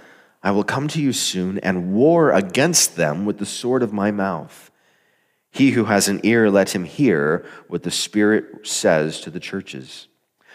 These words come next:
To the one who conquers, I will give some of the hidden manna,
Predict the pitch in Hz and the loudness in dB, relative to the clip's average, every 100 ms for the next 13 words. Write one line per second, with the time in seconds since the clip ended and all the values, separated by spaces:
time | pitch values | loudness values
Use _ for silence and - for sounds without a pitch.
0 | - 98 95 110 110 104 - 123 123 120 | -4 0 4 4 2 -2 2 0 2 0
1 | 104 98 92 92 110 107 - 95 90 87 | 2 2 2 2 0 2 -2 -4 -4 -2
2 | - 113 110 101 92 78 | -2 -2 -2 0 0 -4